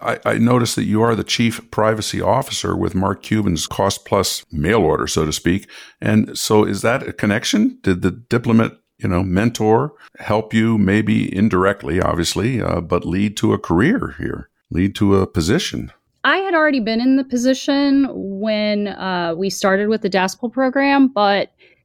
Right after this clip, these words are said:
Speaker 2: she was definitely someone that I could bounce ideas off of if there were concerns, um, just at large, again, about,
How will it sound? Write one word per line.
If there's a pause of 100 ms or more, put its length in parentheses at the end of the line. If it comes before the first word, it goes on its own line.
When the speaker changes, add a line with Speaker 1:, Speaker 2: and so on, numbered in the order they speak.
Speaker 2:
she
was
definitely
someone
that
I
could
bounce
ideas
off
of
if
there
were
concerns,
um,
just
at
large,
again,
about,